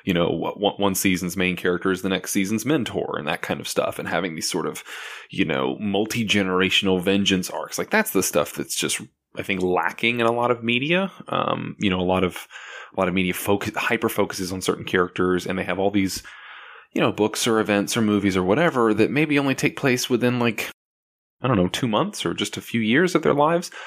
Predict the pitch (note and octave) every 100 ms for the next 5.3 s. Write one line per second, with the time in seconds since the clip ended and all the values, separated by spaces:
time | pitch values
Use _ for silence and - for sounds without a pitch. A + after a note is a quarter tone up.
0 | - - G#2+ A#2+ D3+ C#3+ A2 F#2+ - G2+
1 | F2+ E2 - _ - - F#2 F2+ F2+ -
2 | F#2+ F2+ C#2 D2 F2+ F#2 D#2+ D2+ A2+ -
3 | G#2 F#2+ F#2+ F#2 F2 A2 - - A#2+ F2
4 | G2 A2 G2+ G2 F#2+ F2+ F2+ F2 F2+ -
5 | C#3 D#3